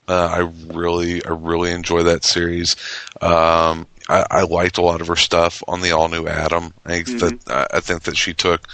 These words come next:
Speaker 1: you know, Morrison's, um, uh, beginning foundation work for that series and, and had a,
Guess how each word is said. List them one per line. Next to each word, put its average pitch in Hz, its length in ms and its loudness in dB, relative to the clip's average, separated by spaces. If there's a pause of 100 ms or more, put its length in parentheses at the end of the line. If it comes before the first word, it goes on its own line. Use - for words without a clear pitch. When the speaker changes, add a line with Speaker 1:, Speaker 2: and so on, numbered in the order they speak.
(300)
Speaker 1:
you 82 100 -8
know, 80 60 -6
Morrison's, 82 1300 -2
um, 78 540 -2 (500)
uh, 82 240 -4
beginning 85 560 -2
foundation 82 720 -2
work 85 360 -4 (100)
for - 180 -6
that 85 220 0
series 85 580 0 (400)
and, 82 420 0
and 85 160 -4
had 80 220 -4
a, 73 220 0